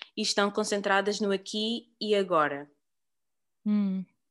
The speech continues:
Speaker 1: Which makes sense. Tipo, enquanto intuição é, ah, as pessoas que preferem intuição tendem a processar as informações através de padrões e na perspectiva geral das coisas
Speaker 2: Yeah.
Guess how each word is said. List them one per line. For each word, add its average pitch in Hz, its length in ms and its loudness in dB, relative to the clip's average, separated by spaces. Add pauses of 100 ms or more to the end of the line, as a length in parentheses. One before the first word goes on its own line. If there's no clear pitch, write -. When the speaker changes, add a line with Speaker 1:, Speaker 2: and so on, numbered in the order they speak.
(100)
Speaker 1:
Which 190 300 -6
makes 185 260 -4
sense. 156 680 -2 (600)
Tipo, 143 240 -12 (880)
enquanto 226 380 2
intuição 214 800 0
é, 175 420 4 (520)
ah, 180 260 6
as 196 80 2
pessoas 214 220 4
que - 60 -6
preferem 208 340 6
intuição 196 600 2
tendem 180 840 0 (260)
a 202 60 4
processar 196 480 -2
as 190 140 2
informações 196 500 0
através 190 360 0
de - 40 -10
padrões 196 680 2 (420)
e 214 120 0
na 208 120 4
perspectiva 202 500 0
geral 185 340 4
das 185 180 -2
coisas 185 640 -2 (140)
Speaker 2:
Yeah. 170 300 0